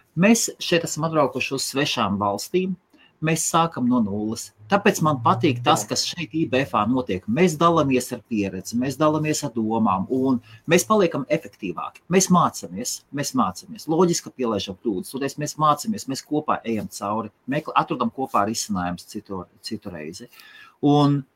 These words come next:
Speaker 1: un mēs nemākam, mēs nemākam. Lielām korporācijām nav tādas īpaši problēmas, ka viņi tur uzticās.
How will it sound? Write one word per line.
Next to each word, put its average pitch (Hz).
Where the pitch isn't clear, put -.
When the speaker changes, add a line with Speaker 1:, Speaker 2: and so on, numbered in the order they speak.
Speaker 1:
un 160
mēs 190
nemākam, 147
mēs 143
nemākam. 131
Lielām 151
korporācijām 123
nav 165
tādas 107
īpaši 113
problēmas, 127
ka 104
viņi 123
tur 107
uzticās. -